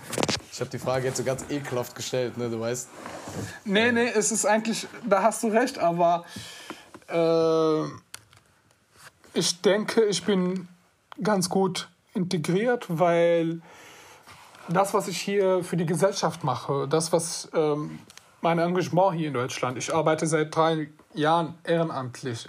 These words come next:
Speaker 2: Ich bin, ich mache heu-, hier deutsches Abi. Ähm,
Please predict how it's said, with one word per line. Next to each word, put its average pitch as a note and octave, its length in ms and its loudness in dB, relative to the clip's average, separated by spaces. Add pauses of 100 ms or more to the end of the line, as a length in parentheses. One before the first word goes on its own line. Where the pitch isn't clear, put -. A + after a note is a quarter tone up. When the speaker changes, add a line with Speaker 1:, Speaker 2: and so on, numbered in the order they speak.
Speaker 2:
Ich C#3+ 240 -8
bin, D#3 300 -4
ich - 140 -6
mache D3+ 220 -2
heu-, E3 120 2
hier D#3+ 300 0
deutsches E3 380 0
Abi. F3 340 -2 (1000)
Ähm, D#3 800 2